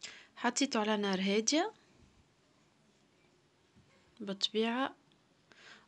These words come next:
ولهنا حطيت عليه عندي نص بصلة قصيتها جيدة كما تشوفوا، لأني نحبها تذوب لي في الصوص. إذا كان تحبوا البصل يبقى خشين لازم تخلوه، يعني تقصوها خشين.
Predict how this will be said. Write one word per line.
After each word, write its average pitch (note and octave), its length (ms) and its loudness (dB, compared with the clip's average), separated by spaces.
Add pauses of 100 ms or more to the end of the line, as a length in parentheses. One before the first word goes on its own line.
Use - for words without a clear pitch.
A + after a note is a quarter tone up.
ولهنا B3+ 580 4
حطيت B3+ 520 -2
عليه A3+ 380 0 (680)
عندي G#3+ 260 -2
نص B3+ 300 2
بصلة B3 440 2 (420)
قصيتها C#4 500 6
جيدة G#3 360 4
كما G3 300 -2
تشوفوا، C4+ 480 4 (1200)
لأني G#3+ 400 2
نحبها A3+ 380 4
تذوب B3 440 2
لي B3 100 4
في - 120 -4
الصوص. - 800 2 (600)
إذا G#3 120 0
كان B3 220 6
تحبوا A#3 360 4
البصل A#3 380 4
يبقى A3 340 0
خشين C4+ 320 6
لازم A#3+ 260 4
تخلوه، A3 580 0 (120)
يعني G3 280 0
تقصوها A3+ 460 0
خشين. C4+ 420 6